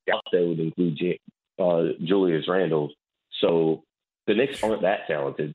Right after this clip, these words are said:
They're not that deep. How much better would the Knicks offer be than an offer that the Philadelphia, uh, that the L A Clippers present? I'm dubious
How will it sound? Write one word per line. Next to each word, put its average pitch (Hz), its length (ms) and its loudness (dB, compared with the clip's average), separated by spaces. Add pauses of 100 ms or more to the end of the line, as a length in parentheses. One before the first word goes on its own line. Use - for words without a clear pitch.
They're 107 120 2
not 127 140 0
that 92 260 2
deep. 73 220 -6 (160)
How 113 160 0
much 131 180 2 (120)
better 101 540 2
would 87 180 0
the 85 80 -4
Knicks 92 280 0
offer 90 380 0
be 95 480 0 (300)
than 85 180 4
an 78 80 2
offer 90 380 2
that 82 220 2
the 85 80 -6
Philadelphia, 90 540 0
uh, 87 240 2
that 90 180 0
the 85 100 2
L 90 140 4
A 80 80 0
Clippers 110 520 -2 (160)
present? 131 340 0 (800)
I'm 101 160 2
dubious 117 380 4